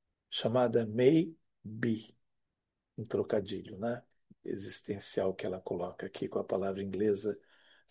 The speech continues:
talvez. O que ela faz? Ela constrói uma peça de teatro. Essa peça de teatro, os críticos ficaram assim, "Isso é uma dança? Isso é, é uma expressão teatral?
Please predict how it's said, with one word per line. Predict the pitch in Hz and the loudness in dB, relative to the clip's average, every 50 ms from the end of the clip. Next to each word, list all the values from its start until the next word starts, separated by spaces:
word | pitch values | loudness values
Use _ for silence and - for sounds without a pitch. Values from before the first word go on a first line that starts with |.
| - _ | -20 _
talvez. | - 117 113 107 98 98 - 92 95 - - - - - - - - - _ _ _ _ _ _ _ _ _ _ _ _ _ _ _ _ _ _ _ | 4 4 4 4 4 0 -4 -6 -6 -4 0 2 2 4 2 2 0 -4 _ _ _ _ _ _ _ _ _ _ _ _ _ _ _ _ _ _ _
O | - | -8
que | 120 - 180 | 4 8 8
ela | 175 160 - | 10 10 8
faz? | - - - 107 98 95 - - - - - - - _ _ _ | 4 -2 -4 -4 -6 -6 -6 -4 -4 -4 -4 -4 -8 _ _ _
Ela | - 117 120 117 | 0 0 0 0
constrói | - 139 120 110 - - 143 135 | 0 -2 0 0 2 4 4 4
uma | 143 139 123 120 | 4 2 0 -2
peça | 123 - 147 143 139 - 156 131 | 4 6 6 6 8 6 2 2
de | 117 120 113 | 2 -2 -2
teatro. | - - - 98 90 - - - - - - - _ _ _ _ _ - - - - - - - - _ | 0 0 0 0 -2 -4 -10 -14 -18 -18 -20 -20 _ _ _ _ _ -20 -20 -20 -20 -20 -20 -20 -6 _
Essa | - 139 175 - - 190 - | 8 10 10 10 10 6 6
peça | - - 160 147 - - 143 117 | 8 8 8 8 8 6 2 0
de | 113 110 - | -2 -2 -2
teatro, | - - 110 113 123 131 117 - - - 95 92 98 - _ _ - | 0 2 6 8 8 8 6 4 -2 -8 -10 -12 -14 -18 _ _ -8
os | - - - | -4 -4 0
críticos | - 131 127 127 - - - - - | 2 2 2 2 0 4 4 4 4
ficaram | - - 120 113 113 113 | 6 4 6 6 6 4
assim, | 107 98 - - 113 113 | 2 0 0 0 2 2
"Isso | - - 170 | 4 4 4
é | 156 | 4
uma | 117 95 | 4 2
dança? | 90 - 120 147 160 139 - - - - - 113 - - _ _ _ - - - - - _ _ _ - | 4 6 6 8 8 6 4 2 0 0 -2 -4 -6 -10 _ _ _ -20 -20 -20 -20 -20 _ _ _ 4
Isso | 135 131 - - 147 | 6 6 8 8 10
é, | 127 123 127 - 120 113 | 10 10 10 8 6 6
é | 110 | 4
uma | 107 101 101 110 - 113 113 | 4 2 2 0 0 -2 -2
expressão | - - - 120 104 - - 127 113 | -2 0 0 0 0 2 0 0 -2
teatral? | - - 101 92 95 - 123 127 139 143 135 120 104 98 - | -2 -4 -4 -6 0 6 10 12 12 12 12 12 10 6 2